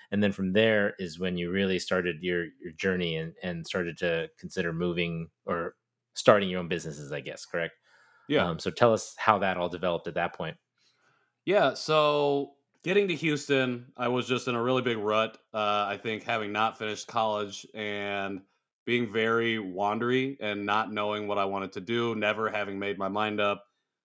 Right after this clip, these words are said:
Speaker 2: flopping in San Diego comparatively to what I had set out to achieve there.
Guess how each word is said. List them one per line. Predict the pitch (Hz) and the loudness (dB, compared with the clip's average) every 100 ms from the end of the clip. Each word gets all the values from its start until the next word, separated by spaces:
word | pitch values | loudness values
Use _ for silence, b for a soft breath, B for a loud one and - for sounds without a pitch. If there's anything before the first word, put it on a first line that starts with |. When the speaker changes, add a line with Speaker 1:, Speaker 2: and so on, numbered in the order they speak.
| _ _ | _ _
Speaker 2:
flopping | - - 117 117 120 113 117 | -14 2 4 4 0 -4 -4
in | 117 104 | -6 -6
San | 101 110 | -2 0
Diego | 107 107 107 107 107 | 2 2 2 2 0
comparatively | - 98 117 107 104 95 104 | -2 -12 -2 0 0 0 -2
to | 98 101 | -2 -2
what | 101 | 2
I | 95 | 2
had | 92 85 | 0 -6
set | 117 104 | -2 0
out | 98 95 | 0 -2
to | 101 | -6
achieve | 95 - 139 131 | -6 -2 0 0
there. | 120 117 113 110 | 0 2 2 -2